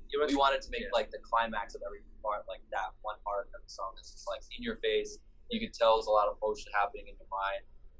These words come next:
Speaker 2: And then we just draw it back to make you kinda just sit back on it a little bit. And you're gonna expect, it's gonna come again, obviously, but
Speaker 1: Yeah.
Speaker 2: you don't know when or where.
Speaker 1: You know what's crazy, though? Like, I don't think we even expected that to even really tell a story. It just kinda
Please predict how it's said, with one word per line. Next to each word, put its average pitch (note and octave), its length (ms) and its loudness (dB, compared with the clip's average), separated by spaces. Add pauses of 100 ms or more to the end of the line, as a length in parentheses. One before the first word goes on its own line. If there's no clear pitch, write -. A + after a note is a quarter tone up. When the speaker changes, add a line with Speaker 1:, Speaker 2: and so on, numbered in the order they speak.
(160)
Speaker 2:
And A2 100 -4
then G#2 300 2
we - 80 -16
just - 240 -6
draw G#2 240 8
it F#2+ 80 -6
back F#2 240 4
to - 380 -12
make G#2+ 180 -4
you - 60 -18 (260)
kinda G2+ 240 4
just G2 160 -10
sit - 180 -2
back F#2+ 220 2
on F#2+ 160 -2
it F#2 80 -2
a - 20 -4
little G2+ 140 -10
bit. G2+ 120 -2
And - 80 -12
you're A2 120 0
gonna A2+ 100 4
expect, - 280 -2
it's A#2 80 -6
gonna B2+ 180 2
come A2+ 80 -6
again, A2 320 0
obviously, - 400 -2 (160)
but - 60 -4
Speaker 1:
Yeah. G#2+ 40 -6
Speaker 2:
you G2+ 60 -12
don't A2+ 100 -4
know A2 140 2
when G#2+ 260 -2
or G2+ 140 -14
where. G2+ 320 0 (440)
Speaker 1:
You C#3+ 80 2
know D3+ 60 8
what's D#3+ 140 4
crazy, A2+ 380 -2
though? C3 180 6
Like, G2+ 300 2
I A#2 80 8
don't B2 100 6
think - 180 -10
we A#2+ 80 -6
even A2+ 280 -10
expected - 480 -2
that G2+ 220 0
to - 60 -14 (140)
even - 160 -12 (380)
really G#2+ 160 -4
tell G#2+ 240 -4
a G#2+ 40 -6
story. F#2+ 460 -4
It - 60 -16
just - 180 -18
kinda G#2 160 0